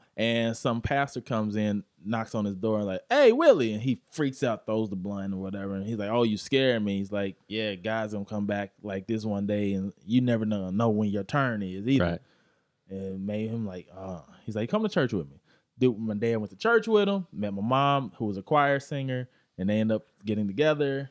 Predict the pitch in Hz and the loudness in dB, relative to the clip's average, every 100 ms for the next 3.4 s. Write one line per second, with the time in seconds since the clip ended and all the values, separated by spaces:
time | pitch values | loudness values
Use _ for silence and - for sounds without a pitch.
0 | _ 78 87 85 _ 104 98 98 95 87 | _ -10 -10 -10 _ -8 -2 0 0 -2
1 | 87 - 135 127 131 _ _ - - 101 | -8 -2 2 2 -2 _ _ -14 -10 -6
2 | 101 98 - 90 90 98 _ 87 90 98 | -6 -6 -10 -10 -10 -12 _ -12 -10 -8
3 | 90 98 92 92 | -4 -2 -2 -6